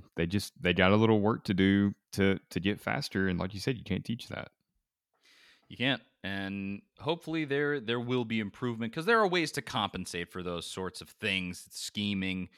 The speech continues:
Speaker 2: uh, and I'm sure Pruitt and Ansley will be on that this coming week. Uh,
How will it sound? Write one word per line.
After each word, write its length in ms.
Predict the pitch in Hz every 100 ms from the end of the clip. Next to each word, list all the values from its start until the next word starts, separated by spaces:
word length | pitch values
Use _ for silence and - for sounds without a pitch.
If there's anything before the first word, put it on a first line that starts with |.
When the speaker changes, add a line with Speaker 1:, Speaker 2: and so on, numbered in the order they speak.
| - _ _ -
Speaker 2:
uh, 200 | 85 85
and 100 | 92
I'm 100 | 87
sure 440 | - 98 90 85 - _ _
Pruitt 220 | - 101
and 120 | 90
Ansley 280 | 90 85 80
will 140 | 78 76
be 280 | 80 76 - _ -
on 220 | 107 95
that 240 | 82 78
this 140 | 87 -
coming 340 | - 90 78
week. 380 | 107 123 - - _ _ _ _
Uh, 240 | - 85